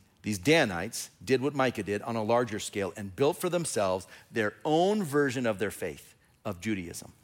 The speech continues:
God has made it possible for people to approach him, and he always has.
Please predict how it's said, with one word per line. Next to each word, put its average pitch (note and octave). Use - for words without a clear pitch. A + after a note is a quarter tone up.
God D3
has C#3+
made C#3+
it B2+
possible B2+
for -
people A2+
to G#2+
approach F#2+
him, C#2+
and G#2+
he A2
always C#3
has. D2+